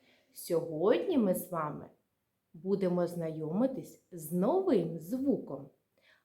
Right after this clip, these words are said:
А з яким саме, ви дізнаєтеся, коли відгадаєте загадку. Послухайте її!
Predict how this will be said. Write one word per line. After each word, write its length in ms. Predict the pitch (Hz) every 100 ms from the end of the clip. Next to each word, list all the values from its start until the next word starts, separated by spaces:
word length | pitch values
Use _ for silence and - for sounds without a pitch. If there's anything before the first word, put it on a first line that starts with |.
| _
А 140 | 160
з 120 | 165
яким 380 | 185 185 208 190
саме, 600 | 185 - 415 453 196 156 - -
ви 240 | 160 196
дізнаєтеся, 1000 | 190 175 - 151 147 156 170 330 339 349 415 403 - _
коли 240 | 190 190
відгадаєте 1040 | 175 180 175 160 160 165 262 320 - 269 262 - _ _ _
загадку. 840 | 156 147 175 160 160 156 - - - _ _ _ -
Послухайте 640 | 466 - 208 - 165 175
її! 520 | 185 240 254 147 -